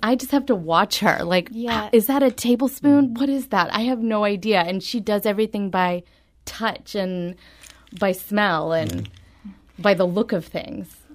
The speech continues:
Speaker 3: Are there
Speaker 2: And
Speaker 3: any
Speaker 2: also tasting as you go, that it's, um, we were talking about this, that it's, uh, getting the right balance of spices.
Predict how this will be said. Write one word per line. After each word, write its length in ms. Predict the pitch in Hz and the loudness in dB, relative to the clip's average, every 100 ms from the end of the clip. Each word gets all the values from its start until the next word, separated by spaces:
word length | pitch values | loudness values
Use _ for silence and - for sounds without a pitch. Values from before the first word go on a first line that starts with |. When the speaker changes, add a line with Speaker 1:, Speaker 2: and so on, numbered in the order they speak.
| - | -8
Speaker 3:
Are 260 | 170 131 | 0 2
there 140 | 139 - | 4 4
Speaker 2:
And 80 | 160 | 4
Speaker 3:
any 60 | |
Speaker 2:
also 260 | 240 - 294 | 0 0 -4
tasting 760 | 269 - 240 240 - 262 220 190 | -4 -6 -4 -4 -6 -6 -4 -6
as 260 | 196 190 | -6 -6
you 80 | 196 | -10
go, 500 | 180 190 190 175 190 - - _ - | -4 -2 -2 -2 -6 -14 -20 _ -4
that 240 | 202 185 | -2 -2
it's, 320 | - 208 - - _ _ _ _ | -6 -10 -10 -12 _ _ _ _
um, 400 | 202 185 180 - | -10 -8 -8 -8
we 140 | 196 208 | -6 -4
were 140 | 190 | -4
talking 380 | 190 - 196 202 | -6 -10 -8 -4
about 200 | 190 196 | -4 -2
this, 140 | 190 | -6
that 160 | - 190 | -4 -4
it's, 220 | 185 - | -4 -4
uh, 180 | 185 175 175 190 - - 202 | -4 -4 -6 -12 -14 -14 -2
getting 300 | 226 233 214 | 2 2 2
the 80 | |
right 320 | 185 190 180 170 | 2 0 0 0
balance 580 | 180 185 214 226 - - | 2 2 2 0 -2 -4
of 180 | 190 | -4
spices. 800 | - - 180 180 - - 143 - | -6 -4 -4 -4 -6 -10 -12 -14